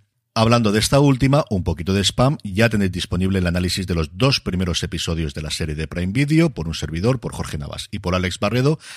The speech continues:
en Universo Tolkien, que podéis escuchar allí donde me estéis oyendo,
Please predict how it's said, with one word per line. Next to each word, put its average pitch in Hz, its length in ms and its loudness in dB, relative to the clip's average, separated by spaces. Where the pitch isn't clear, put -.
en 123 260 2
Universo 104 540 2
Tolkien, 190 480 6
que - 160 -6
podéis 85 220 -8
escuchar 85 420 -4
allí 87 220 0
donde 82 180 -2
me 73 60 -4
estéis - 280 -4
oyendo, 123 460 2